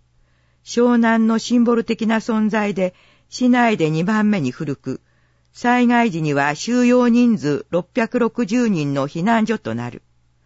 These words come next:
改修やトイレの洋式化について、急務であると考えるが。答え。当面の安全対策として、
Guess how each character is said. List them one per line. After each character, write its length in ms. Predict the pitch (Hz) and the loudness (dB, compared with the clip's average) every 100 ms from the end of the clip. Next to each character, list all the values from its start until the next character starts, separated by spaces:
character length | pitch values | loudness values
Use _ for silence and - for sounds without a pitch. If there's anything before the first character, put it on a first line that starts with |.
| _ _ _ _ _ - | _ _ _ _ _ -8
改 300 | 233 240 226 | -2 -2 -2
修 260 | 226 226 | -2 0
や 160 | 208 214 | 0 -2
ト 220 | - 247 | 0 0
イ 80 | 233 | 0
レ 120 | 170 | 0
の 140 | 156 | -2
洋 220 | 147 185 202 | -2 -2 -4
式 260 | - - | -8 -8
化 160 | - 202 | -4 -2
に 140 | 180 | -2
つ 120 | - | -4
い 120 | 185 - | -8 -4
て、 260 | 139 135 _ _ _ _ _ | -4 -4 _ _ _ _ _
急 200 | - 254 | 0 2
務 180 | 240 170 | 4 2
で 100 | 147 | 0
あ 100 | 202 | 0
る 100 | 190 | -2
と 120 | 135 | -6
考 140 | - 180 180 180 | -4 -4 -2 -2
え 60 | 170 | -4
る 120 | 117 | -8
が。 180 | 101 - _ _ _ _ _ _ _ _ _ _ _ _ _ _ _ _ _ | -10 -12 _ _ _ _ _ _ _ _ _ _ _ _ _ _ _ _ _
答 340 | 175 - 165 | -10 -6 -4
え。 140 | 120 - _ _ _ _ _ _ _ _ - | -6 -10 _ _ _ _ _ _ _ _ -2
当 240 | 233 247 | 2 2
面 280 | 240 233 226 | 4 4 2
の 80 | 214 | 2
安 220 | 226 226 | 2 0
全 260 | 233 226 | 0 0
対 200 | 226 226 | -2 -4
策 260 | 220 147 - | -4 -8 -8
と 140 | 143 | -8
し 120 | 135 - | -8 -4
て、 240 | 143 | -4